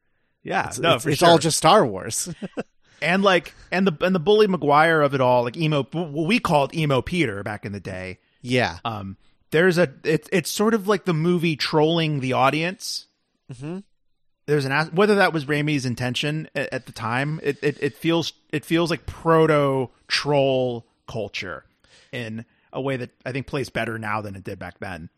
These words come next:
Speaker 2: Yeah, I mean, I think I, I, I agree that that's what it feels like.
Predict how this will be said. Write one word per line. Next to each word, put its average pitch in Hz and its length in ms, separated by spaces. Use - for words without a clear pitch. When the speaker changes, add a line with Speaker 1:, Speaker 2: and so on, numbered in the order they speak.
Speaker 2:
Yeah, 185 600
I 226 80
mean, 254 180
I 247 80
think 311 320
I, 220 160
I, 131 40
I 226 140
agree 233 600
that 208 160
that's 185 240
what 185 100
it 147 80
feels 160 480
like. 180 320